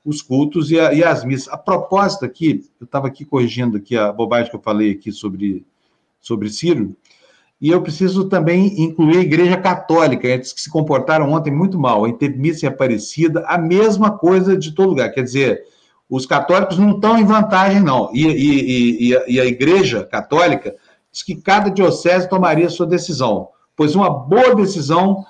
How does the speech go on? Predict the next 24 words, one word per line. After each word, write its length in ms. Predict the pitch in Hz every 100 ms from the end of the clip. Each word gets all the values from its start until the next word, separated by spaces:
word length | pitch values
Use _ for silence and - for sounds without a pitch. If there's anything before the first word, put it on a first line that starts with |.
| _
seria 320 | - 165 196
proibir 720 | 196 - 185 220 233 160 185 202
as 180 | 180
missas 260 | 147 180 180
nas 140 | 175
igrejas 320 | 165 147 156 -
católicas. 380 | 165 - 107
Mas 220 | 117 147 165
o, 80 |
o, 600 | 165 120 127 113 123 110 113
o 60 |
apelo 480 | 127 - 147 180 180
pelo, 500 | 156 127 113 98 92 _ _ _ _
pela 220 | 123 123
presença 460 | 131 110 135 135 123
do 100 | 123
fiel 260 | - 123
no 120 | 120 107
templo 400 | 143 175 185 180
é 60 |
algo 320 | 156 180 170
que 80 | 156
parece, 420 | - 139 151 156
assim, 420 | 147 - 165 160